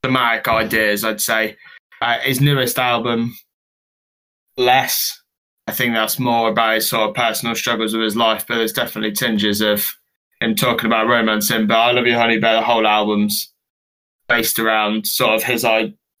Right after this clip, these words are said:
his idea and him sort of grappling with the concept of marriage, meeting someone and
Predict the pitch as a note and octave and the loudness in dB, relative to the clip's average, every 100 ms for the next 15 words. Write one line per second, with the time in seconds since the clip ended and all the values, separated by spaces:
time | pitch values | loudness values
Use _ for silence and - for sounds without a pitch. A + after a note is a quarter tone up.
0 | - D3 D3+ C3+ B2 B2+ A#2 A#2+ A#2 - | -2 2 2 2 0 0 0 2 0 -4
1 | _ _ _ A#2+ A#2+ B2 A#2 A#2 A2 G#2 | _ _ _ -6 -2 -2 -2 -2 -2 0
2 | A2 G#2+ A2+ G#2+ G#2+ A2 G#2+ - - _ | -2 0 -2 0 2 0 0 -4 -10 _
3 | _ _ _ _ _ _ _ - A#2 - | _ _ _ _ _ _ _ -10 -8 -2
4 | A#2+ A2 B2 G#2+ G#2 A#2+ A2 G#2 - _ | -2 0 -2 -2 -2 0 0 -2 -8 _
5 | A2+ A#2 A2+ A2+ A2 G#2+ G#2 - - _ | -2 0 2 2 2 0 -2 -4 -6 _
6 | - _ - A#2+ A#2 A2+ A2+ - A2+ A2 | -20 _ -4 -2 0 -2 -2 0 0 2
7 | G#2+ G#2+ G#2+ G#2 - _ _ _ - A2 | 2 2 2 -2 -6 _ _ _ -6 -4
8 | G2+ G2+ | -2 -6